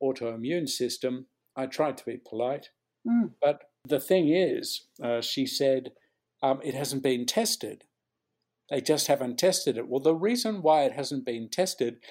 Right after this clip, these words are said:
Speaker 1: is because the <laughs> idea is bull twang.
Speaker 2: Yeah, yeah.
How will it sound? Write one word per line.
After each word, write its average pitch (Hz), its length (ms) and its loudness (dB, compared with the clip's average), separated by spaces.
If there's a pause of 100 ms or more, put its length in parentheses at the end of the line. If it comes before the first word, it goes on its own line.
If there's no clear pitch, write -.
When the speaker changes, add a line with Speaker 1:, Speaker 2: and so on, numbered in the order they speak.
(240)
Speaker 1:
is 160 140 -2
because 156 500 2
the 139 160 4
<laughs> 131 160 2
idea 143 360 0
is 156 180 -4
bull 202 420 6
twang. 123 520 -2 (140)
Speaker 2:
Yeah, 254 360 2 (340)
yeah. 320 260 -4